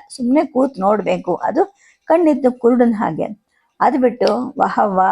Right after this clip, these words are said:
ಅನ್ನೋ ಅಥವಾ ಕಾಮೋತ್ತೇಜಿತನಾಗಿ ನೋಡಿದ್ನೋ ಅಥವಾ ಕುಡಿದ್ರೂ ಪ್ರಜ್ಞೆ ತಪ್ಪದ ನವಾಬನ ನಾಲ್ಗೆ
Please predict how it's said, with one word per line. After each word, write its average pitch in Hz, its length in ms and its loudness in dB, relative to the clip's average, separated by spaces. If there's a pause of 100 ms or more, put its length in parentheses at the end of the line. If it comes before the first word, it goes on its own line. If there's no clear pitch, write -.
(140)
ಅನ್ನೋ 190 420 0
ಅಥವಾ 247 400 -4 (420)
ಕಾಮೋತ್ತೇಜಿತನಾಗಿ 233 1120 0
ನೋಡಿದ್ನೋ 185 560 -2
ಅಥವಾ - 380 -6
ಕುಡಿದ್ರೂ 254 540 0
ಪ್ರಜ್ಞೆ 208 380 0
ತಪ್ಪದ 190 400 -2
ನವಾಬನ 190 580 0
ನಾಲ್ಗೆ 196 760 0